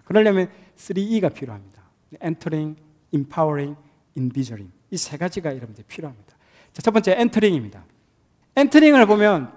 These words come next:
우리 저기 컴퓨터 자판에 보면 엔터 키 탁 치잖아요. 그 엔터, 엔터 치면 어떻게 됩니까? 들어가잖아요. 그 상황으로 들어가는 겁니다. 엔터링. 그 상황에 공감을 하기 위해서는요,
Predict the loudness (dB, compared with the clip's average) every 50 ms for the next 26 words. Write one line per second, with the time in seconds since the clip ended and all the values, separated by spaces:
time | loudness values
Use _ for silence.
0 | -20 _ -4 -2 0 0 0 0 -4 -8 _ _ _ _ -4 -4 -4 -4 -2 0
1 | 0 2 2 4 4 4 4 4 2 2 2 2 0 0 -2 -2 0 2 2 2
2 | 0 -4 -10 -8 -8 -8 -8 -10 -12 -12 -12 -14 -16 -10 -6 -6 -4 -4 -6 -8
3 | -12 -16 _ _ _ _ _ -8 -4 0 0 0 2 2 2 2 2 2 0 -2
4 | 0 2 2 2 2 2 0 0 0 0 0 -2 -4 -8 -10 -12 _ _ _ _
5 | _ _ _ _ _ _ _ _ _ _ _ _ -6 -4 -4 -2 -4 -6 -8 -10
6 | -12 -16 -18 -20 -20 _ _ _ _ _ _ _ _ _ _ _ _ _ _ _
7 | _ _ _ _ _ _ _ -2 -2 -2 0 -2 0 2 4 4 4 2 -2 -4
8 | -4 -2 -2 -2 -4 -8 -12 -16 -20 _ _ _ _ _ _ _ _ _ _ _
9 | _ _ _ _ -10 -10 -10 -8 -8 -8 -8 -6 -8 -8 -12 -18 _ _ _ _
10 | _ _ _ _ _ _ _ _ _ _ -4 0 0 0 0 -2 -6 -6 -4 -4
11 | -4 -4 -4 -4 -6 -6 -8 -10 _ 0 0 2 4 4 2 2 2 0 -2 -2
12 | -2 -4 -4 -4 -4 -4 -4 -4 -4 -4 -6 -6 -8 -8